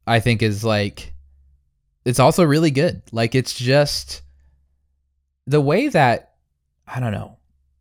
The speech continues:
Miura was able to, like, write these moments and to have these payoffs is because he, like, builds up the characters as people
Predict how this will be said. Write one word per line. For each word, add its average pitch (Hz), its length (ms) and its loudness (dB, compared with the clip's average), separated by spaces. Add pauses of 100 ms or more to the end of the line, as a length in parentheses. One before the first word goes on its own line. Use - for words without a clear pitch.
(120)
Miura 131 440 0
was 107 140 -2
able 117 220 -2
to, 110 140 -8
like, 101 220 -4
write 110 380 -2
these 110 260 -6
moments 104 640 -4
and 113 140 -4
to 110 60 0
have 107 760 -6
these 117 240 -8
payoffs 117 800 -2
is 123 140 -6
because 120 480 -2
he, 117 80 -4
like, 104 240 -6
builds 107 260 -2
up 104 120 -4
the 98 80 -8
characters 98 480 -4
as 95 140 -8
people 113 560 -4